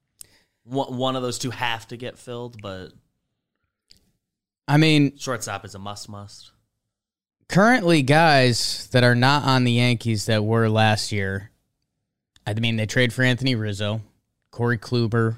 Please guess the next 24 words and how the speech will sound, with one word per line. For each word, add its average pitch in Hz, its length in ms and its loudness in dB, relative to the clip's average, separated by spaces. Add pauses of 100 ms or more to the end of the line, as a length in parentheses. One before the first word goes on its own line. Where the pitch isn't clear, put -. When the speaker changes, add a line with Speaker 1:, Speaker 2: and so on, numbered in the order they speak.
Speaker 2:
was 107 140 -6
in 110 80 -2
the 110 80 -4
rotation 107 800 -2 (180)
for 107 140 -10
parts 110 320 -4
of 104 40 -10
the 104 80 -4
year. 101 280 -4 (260)
Brett 123 220 0
Gardner 117 680 0
always 107 320 0
plays 110 260 -2
a 104 80 -2
hundred 104 280 -6
forty 98 260 -8
games. 113 500 0 (720)
That 110 200 0
same 123 240 0
Heen 131 300 2
dog 120 280 4
we 113 120 0
just 110 320 0
referenced. 110 680 -2